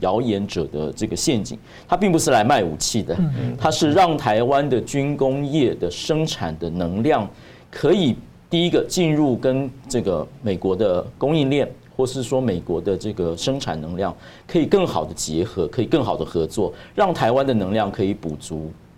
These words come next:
Speaker 1: 美国，然后让在这个过程中间也让台湾的经济有，有所发展。为什么我们不能够在生产的这个事上给美国一个力量，让美国可以更充裕的能够生产它所需要的国防的军需，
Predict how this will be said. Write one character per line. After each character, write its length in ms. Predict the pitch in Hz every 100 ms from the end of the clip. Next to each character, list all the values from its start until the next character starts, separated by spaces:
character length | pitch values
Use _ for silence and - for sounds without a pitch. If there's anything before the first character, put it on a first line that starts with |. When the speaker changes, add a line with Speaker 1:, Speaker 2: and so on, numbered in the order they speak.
| -
Speaker 1:
美 120 | 87
国， 240 | 82 76 71 - - - -
然 120 | 151
后 120 | 196
让 200 | 208 202
在 160 | 180 196
这 120 | 202
个 80 | 170
过 160 | 202 180
程 200 | 117 110
中 160 | 127
间 160 | 127 131
也 240 | 101 92
让 180 | 98 135
台 240 | 117 82 90
湾 160 | 117
的 60 | 107
经 220 | 107 107
济 260 | 107 107 82
有， 180 | 87 - -
有 140 | 107 104
所 220 | 110 85
发 240 | - 87
展。 200 | 85 76 180
为 100 | 185
什 100 | 127
么 80 |
我 60 | 104
们 100 | 92
不 140 | -
能 220 | 135 95 95
够 260 | 117 101 - -
在 140 | 147
生 240 | 131 147 147
产 200 | 110 73
的 60 |
这 140 | 85 101
个 80 | 101
事 220 | - 107
上 220 | 101 92 - - -
给 160 | 104
美 160 | 120 85
国 180 | 85 82
一 60 | -
个 180 | 95 90
力 160 | 107
量， 200 | 95 98 - - - - -
让 220 | 226 185
美 220 | 127 95
国 240 | 85 95
可 160 | 104 139
以 140 | 120
更 320 | 92 180 143 120
充 340 | - 147 160
裕 120 | 147
的 220 | - 87 -
能 120 | 95 101
够 140 | 113
生 240 | 113 123
产 180 | 123 90
它 160 | 76 95
所 200 | - -
需 180 | - 123
要 140 | 113
的 140 | 85 78
国 180 | 82 104
防 220 | 92 85
的 80 | 82
军 240 | 113 117
需， 300 | 117 123